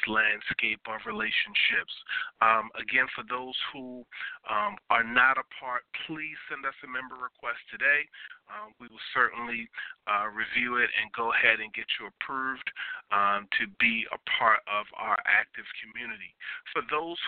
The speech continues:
who, um, have, uh, have creative feedback, for those who have show topics, uh, for those who have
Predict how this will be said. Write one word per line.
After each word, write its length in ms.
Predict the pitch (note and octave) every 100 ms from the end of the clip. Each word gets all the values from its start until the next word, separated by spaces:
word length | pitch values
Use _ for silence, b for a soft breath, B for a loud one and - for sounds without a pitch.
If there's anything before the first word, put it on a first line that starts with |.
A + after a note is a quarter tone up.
| -
who, 300 | E3 D#3 D3 B B -
um, 200 | F#2 F2+
have, 520 | - C3+ B2 A2+ G#2+
uh, 340 | A2 G2+ G2 F#2+ _ B B -
have 180 | G#2+ F#2+ -
creative 460 | C#3+ C3 C3 A#2+ - -
feedback, 580 | G#3 G3+ D#3+ D#3+ D#3 -
for 140 | - -
those 320 | C3+ C#3 C3+ - D#3
who 260 | C#3 C3+ - B B
have 300 | C#3+ A2 - -
show 200 | F#3+ E3+ - -
topics, 520 | D#3 D#3+ - D3+ - - B B B
uh, 160 | - A2+ -
for 100 | B2+ A2+
those 320 | C#3 C#3+ C#3 -
who 160 | D3+ C#3
have 280 | C#3 C3